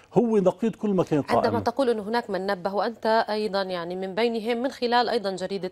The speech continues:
Speaker 2: آه، الإعمار والاقتصاد، وبالتوازي يعني إحنا عم نتكلم عن
Speaker 1: نعم.
Speaker 2: عام اثنين وتسعين، ثلاثة وتسعين، يعني عندما بدأ الاتفاق على شكل هوية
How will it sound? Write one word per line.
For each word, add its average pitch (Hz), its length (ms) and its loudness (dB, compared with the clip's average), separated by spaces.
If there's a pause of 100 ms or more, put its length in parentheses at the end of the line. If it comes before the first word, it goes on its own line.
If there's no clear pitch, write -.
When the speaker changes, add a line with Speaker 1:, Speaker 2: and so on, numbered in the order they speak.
(120)
Speaker 2:
آه، 160 300 -2 (360)
الإعمار 190 380 2
والاقتصاد، 202 800 0
وبالتوازي 202 920 0
يعني 156 240 -6
إحنا 185 180 -6
عم 190 220 -6
نتكلم 196 420 -2
عن 175 100 -4
Speaker 1:
نعم. 175 80 0
Speaker 2:
عام 190 100 2
اثنين 226 220 -2
وتسعين، 202 360 -6
ثلاثة 214 240 -4
وتسعين، 226 480 -4
يعني 226 220 -2
عندما 214 460 -2 (400)
بدأ 214 460 0
الاتفاق 220 720 0
على 208 180 2
شكل 220 320 -2
هوية 220 380 -2